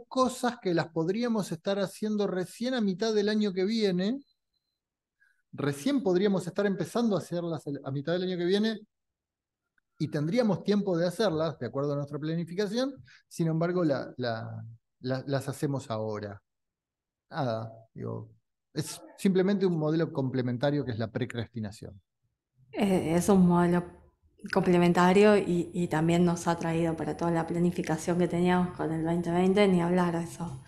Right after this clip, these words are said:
Speaker 1: Sí,
Speaker 2: Creo
Speaker 1: ni
Speaker 2: que fue donde
Speaker 1: hablar,
Speaker 2: más,
Speaker 1: claro,
Speaker 2: donde
Speaker 1: sí.
Speaker 2: más lo vimos.
Speaker 1: Ahí lo vimos un, un montón.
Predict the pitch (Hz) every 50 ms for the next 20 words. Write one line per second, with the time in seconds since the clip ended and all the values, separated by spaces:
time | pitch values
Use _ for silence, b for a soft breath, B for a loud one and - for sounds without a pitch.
0 | - - - 170 175 208 233 220 202 165 185 185 - - 175 165 - - 196 190
1 | 190 185 190 190 185 180 175 170 - 165 - - _ _ _ _ - - 107 107
2 | 104 95 90 - 208 196 202 196 190 185 165 196 196 185 185 208 208 196 190 180
3 | 170 170 160 - - - - - - - 110 120 120 113 110 110 107 107 104 95
4 | 101 104 - 101 104 104 95 87 - 87 82 95 101